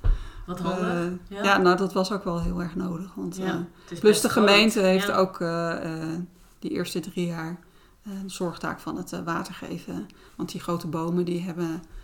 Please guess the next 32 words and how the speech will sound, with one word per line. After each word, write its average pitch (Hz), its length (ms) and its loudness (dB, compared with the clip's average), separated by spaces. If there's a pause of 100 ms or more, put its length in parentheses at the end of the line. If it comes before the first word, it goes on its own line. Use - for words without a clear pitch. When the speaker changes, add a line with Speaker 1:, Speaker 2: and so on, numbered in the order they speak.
(180)
Speaker 2:
behoorlijk 180 380 4
veel 170 180 -4
water 165 300 -2
nodig, 160 320 -2
dus 175 180 -12
dat 185 140 -10
kan 185 160 0
je 170 60 4
Speaker 1:
Mm. 180 60 -2
Speaker 2:
gewoon 170 380 -2
als, - 180 -10
eh, 202 80 -8 (520)
bewoner 180 500 8
niet, 175 300 4
eh, 175 400 2 (300)
Speaker 1:
Nee. 190 260 -4 (260)
Speaker 2:
voor - 180 0
elkaar 180 300 2
krijgen 165 320 -4
als 175 120 -6
je 180 80 -8
dat 160 160 -8
echt - 180 -12
goed - 200 -10
wil - 100 -10
doen. - 240 -6 (760)
Speaker 1:
Nou, 196 300 -2
ik 196 100 -10
zie 214 200 -8
al 190 60 -6
dat 190 160 -10
er 185 80 -14